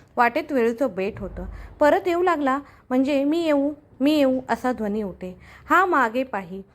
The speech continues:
तिथे कोणी नाही, त्या भीतीने वळू लागला. तेव्हा गुरुजींनी विचारलं,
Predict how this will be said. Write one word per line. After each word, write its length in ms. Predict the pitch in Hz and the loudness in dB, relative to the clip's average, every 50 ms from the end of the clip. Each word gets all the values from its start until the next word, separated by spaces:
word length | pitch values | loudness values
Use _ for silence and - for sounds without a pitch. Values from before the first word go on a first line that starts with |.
| _ _ _ - | _ _ _ -8
तिथे 260 | 285 285 - 359 381 | -8 -6 -4 -6 -4
कोणी 320 | 370 302 277 226 233 262 | -2 0 0 2 2 2
नाही, 320 | 277 247 214 180 190 196 202 - - - - | 2 2 0 -2 -6 -8 -10 -12 -14 -4 0
त्या 140 | 285 320 349 | 2 2 2
भीतीने 400 | 302 339 - - 302 302 311 311 | 2 0 0 0 0 0 2 2
वळू 240 | 254 214 196 233 | 2 2 2 2
लागला. 360 | 247 226 190 165 175 170 175 170 - _ _ _ _ _ _ _ _ _ _ _ _ _ _ - | 0 0 -2 -4 -6 -10 -12 -14 -16 _ _ _ _ _ _ _ _ _ _ _ _ _ _ -14
तेव्हा 300 | 262 240 294 311 233 247 - - - - - 220 | -8 -4 -2 -2 -2 -2 -4 -8 -14 -12 -2 0
गुरुजींनी 460 | 247 247 240 208 240 320 339 349 339 | 2 2 4 4 2 2 2 2 2
विचारलं, 480 | 240 220 - - 190 180 180 190 190 | 0 -2 -4 -6 -6 -6 -6 -8 -8